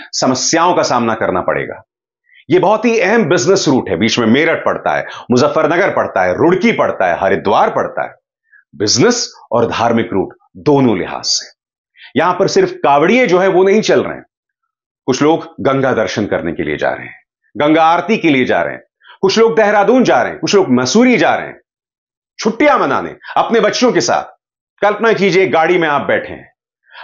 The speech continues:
आपका ड्राइवर चला रहा है, किसी कावड़ी की गलती की वजह से या आपके ही ड्राइवर की एक छोटी सी गलती की वजह से आपकी कार वो किसी कावड़िए को छू गई।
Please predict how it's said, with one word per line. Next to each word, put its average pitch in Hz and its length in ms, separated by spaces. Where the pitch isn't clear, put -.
आपका 165 300
ड्राइवर 170 380
चला 107 280
रहा 71 160
है, 65 180
किसी 180 220
कावड़ी 185 460
की 196 140
गलती 156 300
की 165 100
वजह 156 180
से 196 240
या 165 120
आपके 190 440
ही 214 160
ड्राइवर 151 380
की 170 160
एक - 200
छोटी 262 500
सी 226 160
गलती 190 360
की 143 60
वजह 117 220
से 120 380
आपकी 147 360
कार 226 380
वो 151 200
किसी 170 260
कावड़िए 131 400
को 127 140
छू 117 200
गई। 87 160